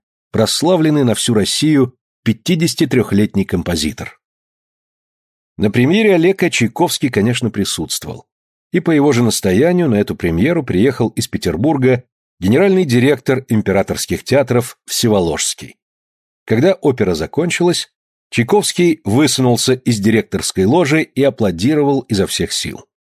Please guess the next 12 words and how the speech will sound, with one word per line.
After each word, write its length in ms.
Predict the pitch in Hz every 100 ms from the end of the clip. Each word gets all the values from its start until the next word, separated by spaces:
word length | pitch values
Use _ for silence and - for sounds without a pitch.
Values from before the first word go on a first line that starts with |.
| _ _ _ _ _ _
В 80 | -
своей 220 | - 185
бесконечной 800 | 165 170 - 139 151 208 - 180
доброте 400 | 160 139 131 175
он 160 | 170 139
понимал, 400 | 127 131 165 139
как 240 | 151 -
поможет 560 | - 139 139 104 98 -
этим 320 | 123 117 117
новичку 420 | 104 101 - - 107
из 100 | 82
Москвы. 500 | 90 - 78 65